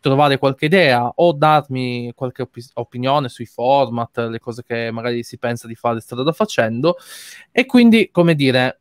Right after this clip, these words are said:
doppio grazie a Fabio sia per la live di oggi che per tutto l'aiuto che nel corso di questi mesi ormai dà Developers Life.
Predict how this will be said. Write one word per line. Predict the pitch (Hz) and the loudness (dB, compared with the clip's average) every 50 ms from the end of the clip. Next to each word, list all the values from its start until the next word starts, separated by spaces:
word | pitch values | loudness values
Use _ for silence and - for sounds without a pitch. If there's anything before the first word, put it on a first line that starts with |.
| _ | _
doppio | _ 151 151 160 190 220 214 214 - 196 175 | _ -10 -4 2 4 4 4 4 2 2 4
grazie | 170 185 185 175 160 - - - 170 | 6 6 4 4 2 0 -2 -2 -2
a | 151 | -2
Fabio | - - 180 156 135 123 127 131 | 0 2 2 2 2 0 -2 -6
sia | 127 - - 196 180 | -6 -6 -2 0 0
per | 165 165 151 | 0 0 -4
la | 143 151 151 151 | -4 -2 -2 -2
live | 151 143 | -2 -2
di | 147 170 | 0 0
oggi | 175 160 139 123 127 | 0 0 0 -2 -6
che | - - 165 | -6 -6 -6
per | - - 143 | -4 -6 -12
tutto | 143 - 165 - 147 | -10 -10 -10 -6 -4
l'aiuto | 143 143 147 156 170 - 147 | -4 -2 -2 -4 -4 -4 -6
che | 127 | -6
nel | 131 135 139 | -4 -6 -6
corso | 135 - 190 - - | -4 -4 -4 -2 -2
di | 156 143 | -4 -4
questi | - 143 - - 147 | -4 -6 -8 -6 -4
mesi | 151 165 165 151 131 135 | 0 0 0 0 0 0
ormai | 127 131 123 147 147 147 139 127 120 120 | -2 -2 0 0 2 2 2 0 -2 0
dà | 131 135 135 127 120 | 2 2 2 2 2
Developers | 117 120 123 131 139 147 143 160 175 170 - - | 0 -4 -4 -4 -4 -6 -6 -6 -8 -8 -8 -8
Life. | 156 143 131 117 120 127 139 139 - - 190 | -4 -2 -2 0 -2 -4 -6 -8 -10 -10 -10